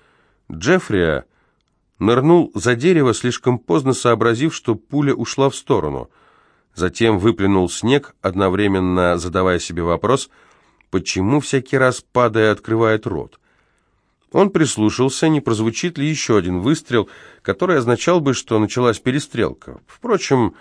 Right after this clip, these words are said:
Толивер сомневался, что курок спустит Притчард, сохранявший спокойствие в сложных ситуациях. Это Джеффри уже понял. Стрелять мог Перри, но, с другой стороны, ничего не мешало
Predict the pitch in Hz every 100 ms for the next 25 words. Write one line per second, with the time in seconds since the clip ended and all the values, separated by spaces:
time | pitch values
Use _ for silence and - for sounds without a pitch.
0 | - _ _ 120 147 139 123 - 123 123
1 | 123 151 - 101 - 92 80 _ 101 98
2 | 101 - - 101 90 - 87 - 120 110
3 | - 78 - _ - - _ - 87 98
4 | 98 95 - 87 - 92 - 95 82 -
5 | 85 80 95 87 78 80 - - 82 69
6 | - 64 - _ _ _ _ _ - 139
7 | 143 120 98 107 104 101 98 80 85 -
8 | 73 60 60 _ _ _ _ - - 104
9 | 131 185 175 170 - - 151 78 64 64
10 | 71 73 67 78 82 113 - 107 113 117
11 | 110 - 113 123 113 107 - 127 120